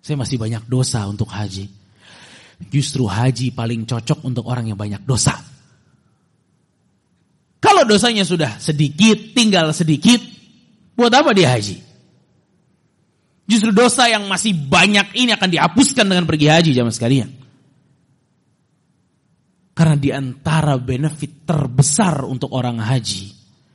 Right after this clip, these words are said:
Rasul sallallahu alaihi wasallam mengatakan, "Al-hajjul mabrur,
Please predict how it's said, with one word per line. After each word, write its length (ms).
Rasul 260
sallallahu 460
alaihi 240
wasallam 400
mengatakan, 560
"Al-hajjul 1040
mabrur, 800